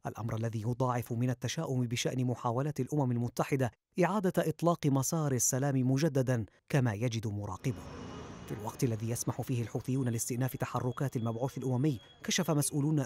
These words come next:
أمميون أن عناصر من الميليشيا في المقابل منعت دخول ممثل مفوضية الأمم المتحدة لحقوق الإنسان العبيد أحمد العبيد إلى صنعاء، وأمروا طائرته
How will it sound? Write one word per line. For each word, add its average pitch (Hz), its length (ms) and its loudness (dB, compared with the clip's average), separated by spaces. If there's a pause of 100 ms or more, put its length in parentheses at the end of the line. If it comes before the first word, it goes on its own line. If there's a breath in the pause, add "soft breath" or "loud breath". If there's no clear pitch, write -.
(120)
أمميون 139 500 4
أن 127 240 2
عناصر 123 540 0
من 120 100 0
الميليشيا 127 480 2
في - 80 -2
المقابل 135 520 2 (120)
منعت 120 320 2
دخول 127 420 0
ممثل 123 440 0
مفوضية 123 600 0
الأمم 123 260 -2
المتحدة 120 580 0
لحقوق 147 420 0
الإنسان 135 520 2 (200 loud breath)
العبيد 123 520 0
أحمد 117 360 -2
العبيد 127 400 2
إلى 139 160 4
صنعاء، 135 380 -2
وأمروا 156 540 2
طائرته 131 600 2